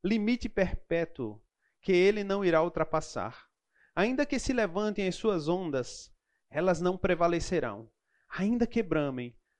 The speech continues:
não passarão daquele limite." Eu li até o final, poderia ficar só na primeira parte, porque no dia que eu entendi esse versículo, e tem um outro também que fala sobre o limite do mar,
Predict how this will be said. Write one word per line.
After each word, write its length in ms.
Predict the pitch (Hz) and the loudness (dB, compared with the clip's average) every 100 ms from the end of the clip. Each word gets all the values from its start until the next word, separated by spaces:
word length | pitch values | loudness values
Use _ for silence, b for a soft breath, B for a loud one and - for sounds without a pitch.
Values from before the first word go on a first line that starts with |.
| - | -4
não 220 | 175 208 | -2 0
passarão 560 | 190 - 170 143 143 143 | 0 2 0 0 -2 -4
daquele 400 | 139 156 143 143 | -6 -4 -4 -4
limite." 560 | 143 113 117 - - | -6 -6 -12 -14 -6
Eu 100 | 240 | -2
li 160 | 202 208 | 0 2
até 220 | 175 165 | 2 0
o 40 | |
final, 460 | 160 147 135 170 190 | -4 -4 -2 -2 -2
poderia 260 | 160 143 143 | -2 -4 -4
ficar 200 | - 131 | -6 -8
só 120 | 151 | -8
na 120 | 147 | -8
primeira 340 | - 131 127 | -8 -6 -6
parte, 420 | - 139 165 - _ _ _ _ _ _ | -4 -6 -6 -10 _ _ _ _ _ _
porque 240 | - - 214 | -8 -2 0
no 140 | 196 | -2
dia 220 | 165 226 | -2 -4
que 120 | - | -2
eu 80 | 220 | -4
entendi 380 | 220 214 214 190 | -4 -4 -4 -2
esse 160 | 190 170 | -4 -4
versículo, 480 | 165 - 185 - | -6 -4 -6 -4
e 20 | 151 | -4
tem 180 | 175 | -4
um 100 | 175 | -2
outro 440 | 160 185 180 123 117 _ | -2 -2 -4 -8 -10 _
também 380 | - 135 139 160 | -8 -6 -6 -6
que 140 | - - | -10 -10
fala 340 | - 151 143 | -2 -2 -2
sobre 340 | - 151 147 | -4 -8 -6
o 60 | 143 | -6
limite 380 | 135 135 139 _ | -6 -8 -12 _
do 80 | 120 | -10
mar, 320 | 123 147 147 | -8 -6 -8